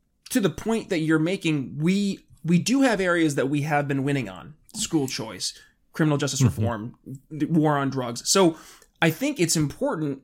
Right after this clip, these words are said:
Speaker 1: that we, you know, not just get stuck into the party label, but also st-
Speaker 2: Right.
Speaker 1: focus on where the policy wins are actually happening, right? And then
Speaker 2: Yeah.
Speaker 1: make sure we're articulating that these are, to your point, actual libertarian policy wins.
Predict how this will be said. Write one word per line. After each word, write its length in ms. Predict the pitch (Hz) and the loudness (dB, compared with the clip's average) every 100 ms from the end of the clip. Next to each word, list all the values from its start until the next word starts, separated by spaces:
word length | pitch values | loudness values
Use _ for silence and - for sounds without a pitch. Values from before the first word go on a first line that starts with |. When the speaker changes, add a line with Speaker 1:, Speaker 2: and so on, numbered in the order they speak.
| - | -2
Speaker 1:
that 220 | 151 143 | -2 0
we, 500 | 156 220 220 208 - _ _ - | 0 2 2 -2 -8 _ _ -2
you 100 | 160 | 0
know, 80 | 143 | 2
not 320 | 147 208 208 | 0 -2 2
just 200 | 214 165 | 0 0
get 120 | 165 | 0
stuck 280 | - - 180 | 0 0 0
into 120 | 160 | 0
the 100 | 143 | -2
party 300 | 113 175 220 | -4 -2 -2
label, 400 | 160 113 113 175 - | -2 -4 -6 -10 -2
but 120 | 170 | 2
also 360 | 170 202 202 180 | 4 4 2 2
st- 240 | - - - | 0 -4 -2
Speaker 2:
Right. 240 | 110 104 | 2 2
Speaker 1:
focus 360 | - 247 240 220 | 4 2 4 0
on 260 | 214 202 - _ | -2 -4 -8 _
where 340 | - 156 208 196 | -2 4 4 4
the 140 | 165 | 0
policy 440 | - 175 180 170 | -2 0 0 0
wins 300 | 156 147 147 | 0 2 0
are 120 | 139 135 | 0 0
actually 340 | 131 131 131 | -2 -4 -6
happening, 500 | 147 147 147 107 101 | 0 0 0 -8 -12
right? 220 | 123 131 | -6 -2
And 120 | 135 156 | 2 2
then 220 | 175 170 | 2 2
Speaker 2:
Yeah. 120 | 98 85 - | 0 -2 0
Speaker 1:
make 200 | 208 233 | 0 4
sure 140 | 226 | 4
we're 200 | 190 180 | 4 4
articulating 880 | 156 147 285 294 180 151 135 151 170 - | 2 2 -2 -2 -2 0 0 -2 -6 -8
that 160 | 175 | -6
these 180 | 196 233 | -2 0
are, 300 | 240 247 170 | 2 2 2
to 160 | - 165 | -2 -4
your 100 | 165 | -4
point, 320 | 165 143 151 - - _ | -4 -8 -8 -12 -20 _
actual 480 | - 165 - 180 165 | -2 -2 -2 -2 0
libertarian 580 | 156 175 156 - 170 160 | 2 4 4 4 2 2
policy 380 | 147 160 147 139 | 0 -2 0 -2
wins. 400 | 131 170 - 185 | -2 -2 -4 -12